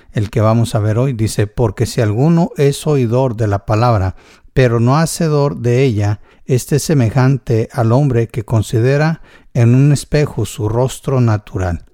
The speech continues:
Dice el versículo veinticuatro también, "Porque él se considera a sí mismo y se va,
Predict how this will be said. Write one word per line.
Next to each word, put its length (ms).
Dice 280
el 80
versículo 460
veinticuatro 560
también, 640
"Porque 580
él 460
se 220
considera 540
a 20
sí 160
mismo 500
y 140
se 160
va, 340